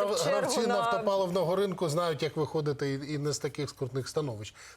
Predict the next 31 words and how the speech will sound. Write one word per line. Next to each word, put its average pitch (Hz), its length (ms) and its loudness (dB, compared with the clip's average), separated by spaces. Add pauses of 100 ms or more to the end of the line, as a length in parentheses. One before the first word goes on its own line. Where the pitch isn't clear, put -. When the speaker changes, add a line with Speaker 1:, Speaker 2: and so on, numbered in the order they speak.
(100)
Speaker 1:
А, 165 180 2
пане 185 240 2
Сергію, 190 340 0
хочеться 214 440 0
ще 214 180 0
запитати 214 600 0
про, 180 440 2 (140)
е, 170 380 2 (240)
рух 202 420 0
російського, 175 880 0 (320)
е, 139 320 2
бензину, 165 500 2
дизеля, 190 460 2
російської 165 540 0
нафти. 208 520 0 (360)
А, 165 240 2
ми, 196 260 4
е, 185 40 4 (400)
ну, 165 240 2
економісти, 190 680 0
які 165 240 0
досліджують, 160 760 0 (320)
е, 147 40 -4 (340)
глобальні 185 600 2
ринки, 196 380 0
кажуть, 175 380 0
що 180 160 0
Росія 185 280 0
все 185 220 -2
ж - 100 -4
таки 185 340 -2